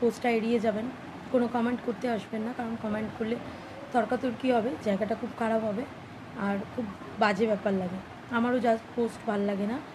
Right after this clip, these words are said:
আমি সেই পোস্টটা এড়িয়ে চলে যাই। যাই হোক, কালকে হাইকোর্টের রায় দিয়েছিল। কী রায়? না, আমরা বাঙালিরা নাকি গিয়ে ঠাকুর দেখতে পারবো না।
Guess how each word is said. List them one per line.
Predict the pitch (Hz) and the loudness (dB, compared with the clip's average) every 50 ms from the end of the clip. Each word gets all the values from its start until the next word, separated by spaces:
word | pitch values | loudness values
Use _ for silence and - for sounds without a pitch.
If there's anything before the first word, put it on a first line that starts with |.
| - - - - - - | -16 -16 -16 -14 -6 -2
আমি | 226 233 233 | 0 0 0
সেই | 233 240 226 - - | 0 -2 -4 -2 -2
পোস্টটা | 220 202 - - - 349 370 - - - - | -2 -4 -4 -6 -8 -8 -8 -8 -8 -4 0
এড়িয়ে | 226 226 208 233 240 226 | 0 2 2 4 2 2
চলে | - 214 196 180 180 170 | 0 0 0 0 0 -2
যাই। | 185 180 - - - - - - - - - - - - - - - - - - - - - - - 247 | -4 -6 -8 -8 -10 -12 -12 -12 -12 -12 -12 -12 -12 -12 -12 -12 -12 -10 -10 -12 -12 -14 -14 -10 -6 0
যাই | 202 262 277 277 240 | 2 4 4 4 4
হোক, | 202 175 - - - - - - - - - - - - - - - - - 254 262 247 247 226 240 - - | 2 0 -2 -8 -14 -16 -14 -14 -14 -14 -14 -14 -14 -14 -14 -14 -14 -8 -2 0 0 0 0 -2 -4 -4 0
কালকে | 320 285 - - 320 | 0 0 0 2 0
হাইকোর্টের | 277 285 269 269 302 302 311 302 254 240 | 2 2 2 2 0 0 0 0 2 4
রায় | 247 240 | 4 4
দিয়েছিল। | 226 240 247 240 214 - - 214 185 180 175 - - - - - - - - - - - - - - - | 6 6 6 6 4 4 0 -2 -2 -2 -4 -6 -10 -12 -14 -14 -12 -12 -14 -14 -14 -16 -18 -14 -2 2
কী | 320 311 | 4 6
রায়? | 302 294 302 320 - - - - - - - - - - | 6 6 4 0 -4 -8 -14 -14 -12 -12 -12 -12 -2 2
না, | 269 294 | 6 6
আমরা | 269 254 254 285 | 6 8 6 6
বাঙালিরা | 269 247 233 233 262 269 285 277 285 277 | 6 6 6 6 6 4 6 6 6 6
নাকি | 277 277 277 277 233 208 | 4 4 2 0 -2 0
গিয়ে | 247 262 254 254 - - - - - - | 0 0 0 -2 -4 -8 -12 -14 -8 0
ঠাকুর | 208 247 - 294 254 220 | 0 0 2 2 0 2
দেখতে | 277 - - - | 0 0 2 2
পারবো | 220 233 214 202 185 190 | 2 4 4 2 2 0
না। | 180 175 | -2 -2